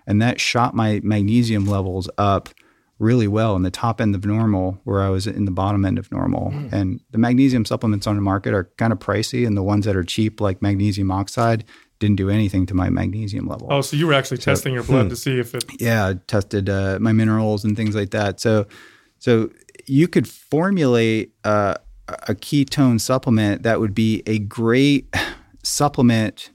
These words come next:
Speaker 1: to the ketogenic diet if you're, or a low carb diet. So if you're
Speaker 2: Mm-hmm.
Speaker 1: doing a low carb diet, but not, not hitting ketone levels, uh, to a point where they would be kind of ergogenic in a way, you can supplement with ketones and still get the benefit of low carb diet and ketone supplement.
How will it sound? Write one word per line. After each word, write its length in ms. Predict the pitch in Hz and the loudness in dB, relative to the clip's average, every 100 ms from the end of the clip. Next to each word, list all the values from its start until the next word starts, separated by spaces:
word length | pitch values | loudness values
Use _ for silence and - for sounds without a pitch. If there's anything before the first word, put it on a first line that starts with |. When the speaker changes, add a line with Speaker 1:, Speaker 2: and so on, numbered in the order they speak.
| - | -4
Speaker 1:
to 220 | 156 160 | 0 2
the 100 | 120 | 0
ketogenic 540 | - 117 104 107 101 | 0 -2 0 -2 -2
diet 280 | - 104 92 | -2 -2 -2
if 80 | 95 | 0
you're, 160 | 117 113 | 0 2
or 160 | 120 | 2
a 60 | 117 | 0
low 180 | 110 107 | 0 -2
carb 280 | - 104 | -2 0
diet. 300 | 92 76 - - | 0 -2 -4 -12
So 160 | - 143 | -6 -2
if 80 | 123 | 0
you're 80 | |
Speaker 2:
Mm-hmm. 60 | 101 | 0
Speaker 1:
doing 220 | 117 123 | 2 2
a 60 | 113 | 2
low 160 | 110 | -2
carb 220 | 107 107 101 | -2 -2 0
diet, 320 | 98 98 104 | -2 -2 -4
but 100 | 117 | -2
not, 340 | 123 139 139 - - | 0 0 -2 -4 -4
not 160 | 127 | -2
hitting 240 | 101 120 110 | 0 0 0
ketone 420 | 135 123 120 110 | -2 -2 0 0
levels, 440 | 107 104 101 95 - - - _ _ - | 2 2 0 -2 -8 -20 -20 _ _ -6
uh, 460 | 107 101 98 95 - | 0 0 2 0 -2
to 200 | - 117 | 0 0
a 40 | 98 - - | 0 -6 -4
point 240 | - 123 | 2 2
where 140 | 120 107 | 2 2
they 140 | 104 | 2
would 200 | 104 101 | 2 0
be 400 | 104 110 107 104 | 0 2 2 0
kind 240 | 95 110 104 | -2 -2 0
of 260 | 95 92 - | -2 -4 -2
ergogenic 800 | 113 98 92 95 104 117 - - | 0 0 0 0 0 -2 -8 -8
in 160 | 120 123 | -2 0
a 40 | |
way, 220 | 123 120 | 0 0
you 160 | 113 101 | -2 -2
can 160 | 107 98 | -2 -2
supplement 440 | 110 107 104 92 | -2 0 0 0
with 120 | 98 | -4
ketones 540 | - 107 107 101 98 - | -4 -2 0 0 0 -2
and 120 | 101 | -4
still 180 | - 101 | -2 -4
get 160 | 98 | -6
the 60 | 101 | -4
benefit 360 | 101 98 101 | 0 0 0
of 160 | 98 - | -4 -2
low 120 | 113 | -2
carb 260 | 113 123 107 | -2 -4 -2
diet 340 | 104 104 101 | 0 0 -2
and 160 | 101 101 | -2 -4
ketone 280 | 113 120 120 | -4 -10 -12
supplement. 360 | - - 120 | -12 -12 -14